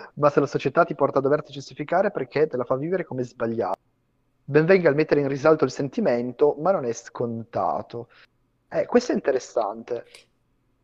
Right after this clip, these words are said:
Questo è riferito, secondo me, quando prima parlavamo,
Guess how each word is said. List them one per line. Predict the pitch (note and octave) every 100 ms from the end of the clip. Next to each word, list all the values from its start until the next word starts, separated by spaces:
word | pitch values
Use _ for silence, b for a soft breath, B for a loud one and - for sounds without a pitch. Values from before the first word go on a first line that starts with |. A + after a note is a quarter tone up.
| _ _ _ _ _ _ _ _ -
Questo | - G#3 G#3+
è | - C#3+
riferito, | C#3 - D3 C3
secondo | A#2+ C#3+ D#3
me, | D3
quando | - C#3+ C3+
prima | C#3+ F3+ E3
parlavamo, | C3+ C3 B2+ C3 C#3+ D#3 E3+ - -